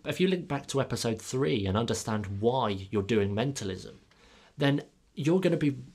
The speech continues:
like, jet fueled to this, to a big goal. And again, the bigger the goal, the more achievable it is. Again, this is another idea that Tim Ferriss says. I, I don't know why I'm keep referencing Tim Ferriss. I can literally see his book and it, all of these ideas are coming to mind. But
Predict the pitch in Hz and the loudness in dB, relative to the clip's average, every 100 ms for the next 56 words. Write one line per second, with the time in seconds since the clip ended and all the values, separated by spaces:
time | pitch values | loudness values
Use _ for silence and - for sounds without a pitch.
0 | _ - 147 - - _ _ 156 - _ | _ -2 -2 -4 -18 _ _ -18 -18 _
1 | - - 160 - - 123 110 - 135 139 | -14 2 4 4 2 2 4 4 6 6
2 | 135 - 156 151 165 131 156 113 104 123 | 4 4 4 6 4 6 4 4 2 2
3 | 165 127 98 147 160 156 135 107 98 131 | 2 2 4 4 4 2 4 4 4 -2
4 | - - - 127 120 120 113 139 113 110 | -4 -18 -6 0 4 4 4 2 2 2
5 | 120 180 - 131 185 123 110 123 139 139 | 4 4 2 4 4 4 2 2 2 4
6 | 127 127 123 - 120 117 190 165 107 107 | 4 2 0 -2 -4 -2 -2 -2 -2 0
7 | 117 113 - - - - - 135 139 120 | 0 -2 -6 -20 -20 -20 -4 0 4 4
8 | 117 - 131 123 120 117 110 104 104 98 | 4 0 -4 0 0 0 0 0 -2 -8
9 | - 110 123 139 104 - 101 123 127 127 | -2 0 2 2 2 0 0 0 0 0
10 | 117 - 107 95 98 127 - 98 - - | -2 2 4 4 4 4 4 -2 -4 -2
11 | 120 113 110 107 113 107 123 120 101 104 | 4 4 4 0 4 4 4 4 2 0
12 | 107 98 110 143 107 95 123 107 | 0 0 -2 0 -2 -2 -4 -4